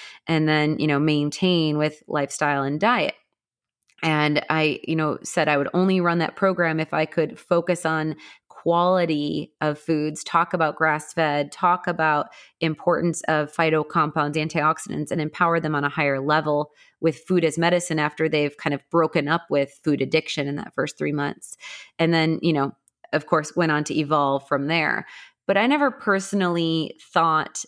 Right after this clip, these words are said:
that I needed keto. Isn't that an interesting thing? Um, I, I thought that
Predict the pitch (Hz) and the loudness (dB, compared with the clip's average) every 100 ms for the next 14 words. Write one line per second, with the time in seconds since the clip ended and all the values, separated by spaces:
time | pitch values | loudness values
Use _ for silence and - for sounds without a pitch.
0 | - 160 139 151 - - _ - 160 147 | -2 0 2 0 -2 -12 _ -4 0 0
1 | 139 147 147 190 214 220 254 240 233 226 | 0 -2 0 0 0 -2 0 2 2 2
2 | 180 185 170 151 160 - 170 165 156 147 | 0 0 -2 -2 -4 -4 -6 -6 -6 -4
3 | 143 156 - - - - 165 156 151 151 | -4 -6 -12 -20 -20 -2 2 2 2 0
4 | - _ _ _ _ - 190 190 - 202 | -4 _ _ _ _ -4 0 0 0 -2
5 | 196 214 208 196 180 | 2 0 2 2 0